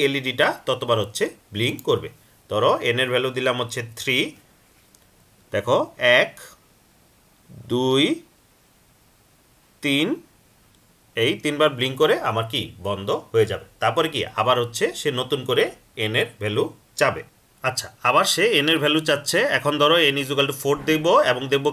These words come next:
কি এটা আমার চারবার হচ্ছে ব্লিঙ্ক করতেছে কিনা। তো এন এর ভ্যালু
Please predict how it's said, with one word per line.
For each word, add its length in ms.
কি 100
এটা 120
আমার 180
চারবার 380
হচ্ছে 240
ব্লিঙ্ক 240
করতেছে 440
কিনা। 160
তো 60
এন 100
এর 140
ভ্যালু 160